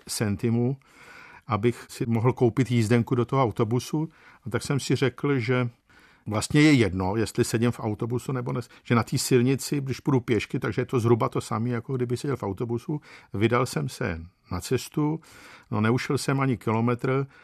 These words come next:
a zastavila mě americká vojenská policie, zatkla mě, držela mě tam dvacet čtyři hodin a vyslýchala mě, co tam se svým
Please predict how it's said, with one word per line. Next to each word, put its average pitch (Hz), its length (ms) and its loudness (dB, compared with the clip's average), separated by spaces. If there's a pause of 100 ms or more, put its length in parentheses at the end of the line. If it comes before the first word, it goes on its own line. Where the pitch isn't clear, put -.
(140)
a 101 160 -4
zastavila 123 540 -2
mě 127 200 0
americká 117 580 0
vojenská 120 460 -4
policie, 127 760 -4 (420)
zatkla 104 540 -4
mě, 139 420 -2 (380)
držela 127 480 0
mě 131 160 -4
tam 120 180 -2
dvacet 95 320 -4
čtyři 127 320 -4
hodin 107 640 -4 (580)
a 98 200 -2 (480)
vyslýchala 123 600 2
mě, 123 220 0
co 120 240 0
tam 135 420 -4
se - 180 0
svým 120 500 0